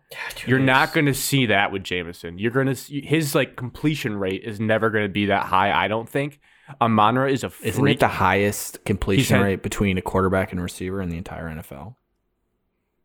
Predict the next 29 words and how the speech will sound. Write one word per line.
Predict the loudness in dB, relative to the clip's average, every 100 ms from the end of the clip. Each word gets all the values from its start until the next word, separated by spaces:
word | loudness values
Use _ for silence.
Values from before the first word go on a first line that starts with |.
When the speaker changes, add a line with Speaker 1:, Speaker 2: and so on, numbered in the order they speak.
| _ _ _
Speaker 3:
I | 0
thought | 4 4
that | 6
Speaker 2:
Uh, | 4 2
Speaker 3:
stat | -2
was | -6
on | -6
the | -6
broadcast. | -6 -8 -10 -12 -14 -16 -4
Speaker 2:
I | 0 2
know | 4 2 2
this | 2 0 -4
through | -2 2 2 2 0 -4 -2
Amon-Ra's, | 2 4 4 0 -2
this | -8 -10
is, | -14 -16 _
this | -10
was | -8 -8
his | -12 -6
third, | -2 -2 -2 -10 _
second | -2 0 2
year? | 2 0 -4 _ _ _ _ _ _ _ _ 0
Speaker 3:
Second. | 0 0 -6 -8 _ _
Speaker 1:
Second | -8 -6 -6
year. | -8 -12 -16 _ _ _ _ -4
Speaker 3:
He's | 2 4
a |
Speaker 2:
Most | 6 6
Speaker 3:
monster. | 6 2 0 -4 -6 -8